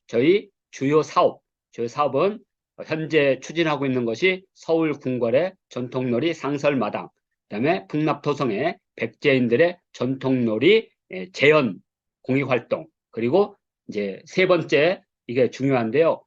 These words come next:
지역 축제, 초중고 등의, 예, 전통놀이 강사 파견을 실시하고 이것은 강사 모임에서, 예, 따로 이거 추진 팀들이, 예, 구성되고 있습니다. 그리고, 어, 기본 종목 이외,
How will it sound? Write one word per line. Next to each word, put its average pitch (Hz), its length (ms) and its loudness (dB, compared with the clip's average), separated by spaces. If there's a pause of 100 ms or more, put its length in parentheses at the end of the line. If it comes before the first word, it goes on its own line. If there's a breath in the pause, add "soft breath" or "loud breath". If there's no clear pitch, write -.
(100)
지역 127 300 -4
축제, 165 520 -2
초중고 160 380 0
등의, 165 340 -2 (160)
예, - 120 -12
전통놀이 123 640 -2
강사 117 400 -4
파견을 127 420 0
실시하고 151 720 0 (120)
이것은 170 340 -2 (180 soft breath)
강사 135 420 0
모임에서, 131 800 0 (260 loud breath)
예, - 120 -12
따로 147 520 0 (180)
이거 113 200 -6
추진 170 380 -2
팀들이, 190 640 2 (120)
예, 98 100 -4
구성되고 131 720 0
있습니다. 117 560 -2 (400)
그리고, 147 520 2 (280)
어, 107 300 -12 (120)
기본 165 280 2
종목 156 400 2
이외, 143 360 6